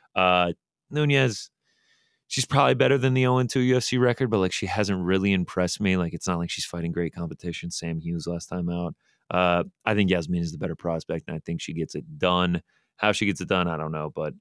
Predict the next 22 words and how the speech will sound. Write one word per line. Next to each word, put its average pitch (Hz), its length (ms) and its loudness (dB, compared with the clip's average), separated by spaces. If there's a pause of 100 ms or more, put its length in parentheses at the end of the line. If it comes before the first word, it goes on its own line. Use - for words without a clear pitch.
(120)
uh, 78 300 -6 (200)
I 82 100 -2
do 76 440 -4 (960)
think 90 200 -6
that - 160 -16
she's 76 240 -10
the 76 80 -10
one 76 140 -8
that 71 100 -10
gets - 160 -14
her - 40 -16
hand 76 200 -10
raised, 69 180 -8
gets - 300 -12 (100)
to 90 160 -10
ten 71 320 -10
and 69 380 -10
oh. - 240 -12 (420)
Parlayed 107 400 4
that 92 240 2
with, 82 320 -2
uh, 80 360 0